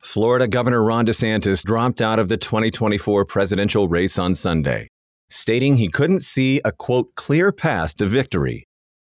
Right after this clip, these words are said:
He instead endorsed Republican frontrunner former President Donald Trump. The forty-five-year-old's decision follows poll results that showed him as a distant third among G O P candidates, behind Trump and former U N Ambassador Nikki Haley, in the upcoming New Hampshire primary.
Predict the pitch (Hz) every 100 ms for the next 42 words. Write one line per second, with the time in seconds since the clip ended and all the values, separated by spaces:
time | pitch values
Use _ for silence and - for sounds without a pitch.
0 | _ - 92 123 127 - 123 127 131 131
1 | 98 98 113 147 - 113 110 123 127 127
2 | 107 - 127 - 110 113 113 117 117 120
3 | - 107 98 110 98 90 92 87 - 127
4 | 80 - _ _ _ _ 113 110 160 180
5 | 156 156 139 123 131 123 92 104 - 123
6 | 120 110 - 117 120 113 - - 135 151
7 | 120 87 78 62 - 80 71 - 117 113
8 | 101 80 - 120 - 110 - - 131 107
9 | 95 95 98 98 95 95 92 95 - 110
10 | 107 64 55 - - - 73 80 101 101
11 | 110 101 113 104 101 95 95 98 90 95
12 | 95 85 85 98 101 80 85 82 78 85
13 | 80 92 90 62 - 120 131 135 - 135
14 | 139 131 135 131 131 - 104 104 87 78
15 | 67 57